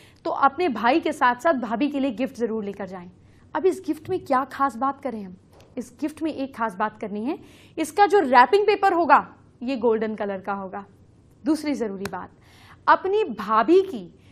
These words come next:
जूठी चीज या अपने मुंह से आधा तोड़ा हुआ मीठा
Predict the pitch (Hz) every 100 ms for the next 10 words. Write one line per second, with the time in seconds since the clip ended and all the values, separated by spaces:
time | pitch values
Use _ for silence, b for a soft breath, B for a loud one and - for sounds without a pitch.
0 | b - 208 294 339 339 392 403 403 320
1 | 262 - - 247 - 269 330 381 294 285
2 | 320 320 214 - - 247 294 330 294 277
3 | 285 277 254 - 226